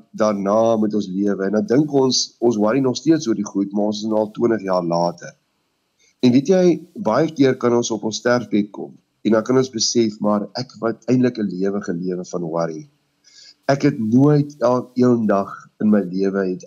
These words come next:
ek net dit voluit geniet nie. So, ek dink 'n mens moet baie minder worry. Ehm, dan wil ek by nog 'n bullet uitkom wat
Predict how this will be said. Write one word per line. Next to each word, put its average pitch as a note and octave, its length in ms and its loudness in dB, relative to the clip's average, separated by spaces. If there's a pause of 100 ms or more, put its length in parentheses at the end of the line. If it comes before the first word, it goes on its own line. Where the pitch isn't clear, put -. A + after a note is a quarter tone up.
ek G2+ 160 -8
net G2+ 160 0
dit F#2 220 -6 (220)
voluit F#2+ 360 -2
geniet E2+ 400 -6
nie. - 160 -20 (640)
So, B2+ 300 4 (840)
ek A#2 200 0
dink D3 400 4
'n A#2 80 2
mens A#2 320 4
moet A2+ 320 0
baie G#2+ 520 0
minder F#2+ 320 0
worry. E2+ 600 -6
Ehm, G2+ 380 0 (760)
dan D#3+ 200 2
wil F#3 120 4
ek F3+ 140 0
by D#3 120 2
nog A2+ 320 0
'n A2 80 2
bullet G#2+ 340 2
uitkom G#2 400 0
wat F#2+ 240 -2